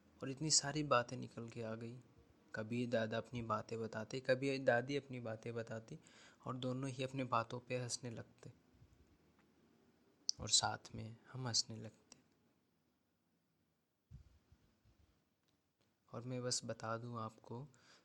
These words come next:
कि मैंने बस इतना पूछा था कि जब आप हमारे उम्र के थे, मेरे उम्र के थे, तो आप क्या करते थे? और बातें जो निकली तो इतनी सारी निकलने लगी कि मज़ा आने लगा।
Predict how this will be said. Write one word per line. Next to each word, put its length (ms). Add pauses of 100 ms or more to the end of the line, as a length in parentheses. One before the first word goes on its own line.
(200)
कि 100
मैंने 280
बस 280
इतना 240
पूछा 360
था 200
कि 340 (480)
जब 300
आप 320 (1160)
हमारे 320
उम्र 220
के 160
थे, 420 (680)
मेरे 320
उम्र 260
के 160
थे, 300
तो 160
आप 220
क्या 160
करते 380
थे? 200 (2750)
और 120
बातें 440
जो 140
निकली 380
तो 120
इतनी 260
सारी 340
निकलने 440
लगी 260
कि 180
मज़ा 300
आने 160
लगा। 300